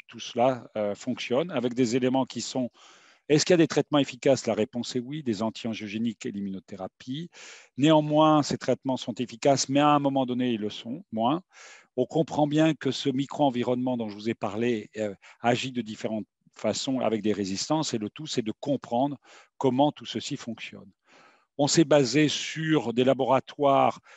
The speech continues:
de, de, de, de sciences et de recherche qui travaillaient sur l'immunologie, sur l'angiogenèse, sur le métabolisme et, et, et le,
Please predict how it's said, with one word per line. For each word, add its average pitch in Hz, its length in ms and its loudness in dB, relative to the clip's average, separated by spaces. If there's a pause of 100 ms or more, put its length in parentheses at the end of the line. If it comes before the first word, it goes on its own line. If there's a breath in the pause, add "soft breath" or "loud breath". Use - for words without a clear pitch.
(220 loud breath)
de, 98 540 -10
de, 113 140 -10
de, 107 180 -12
de 113 180 -4
sciences 131 520 -2
et - 20 -2
de 101 80 -4
recherche 139 560 0
qui 139 100 -10
travaillaient 131 440 2
sur 151 200 -6
l'immunologie, 143 720 -4
sur - 200 -6
l'angiogenèse, 131 680 0
sur - 160 -4
le 117 60 -2
métabolisme 113 720 -2
et, 104 200 -6
et, 110 480 -4
et 101 80 -2
le, 98 240 -10